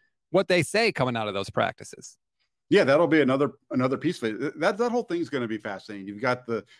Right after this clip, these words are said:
Speaker 2: the, what, what the, what the Raiders players are gonna say about the Fortinanders quarterbacks, and then we get to hear what the Fortinanders players have to say about the Raiders quarterback, 'cause no longer are they on the same team.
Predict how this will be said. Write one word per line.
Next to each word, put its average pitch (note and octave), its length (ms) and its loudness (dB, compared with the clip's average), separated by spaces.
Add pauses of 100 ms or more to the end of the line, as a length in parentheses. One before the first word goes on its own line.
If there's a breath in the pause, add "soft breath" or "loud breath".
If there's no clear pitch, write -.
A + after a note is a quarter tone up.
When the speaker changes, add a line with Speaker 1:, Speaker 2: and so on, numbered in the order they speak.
Speaker 2:
the, B2+ 80 -8
what, C3+ 160 -4
what D3+ 140 -4
the, A#2+ 120 -4 (300)
what C3+ 160 -10
the A2+ 80 -12
Raiders D3+ 400 -2
players D#3 260 -2
are C3 60 -12
gonna C3 160 -4
say C3 160 -8
about A#2 200 -6
the - 60 -20
Fortinanders B2+ 380 -4
quarterbacks, E3 600 -4
and G#2 120 -12
then C#3 60 -6
we F#3+ 80 -6
get C#3+ 140 -10
to G#2+ 40 -8
hear B2 120 -6
what B2 100 -6
the A#2+ 80 -14
Fortinanders B2 320 -8
players G#2 220 -8
have G#2 100 -10
to G2+ 80 -14
say A2+ 140 -10
about G2+ 220 -8
the - 100 -20
Raiders C#3 260 -4
quarterback, G#2 460 -6
'cause A2 120 -6
no B2+ 120 -2
longer A#2+ 240 -2
are A2 40 -2
they A2+ 120 -2
on A#2 140 0
the G#2 60 -6
same G#2 260 -6
team. A2+ 120 -8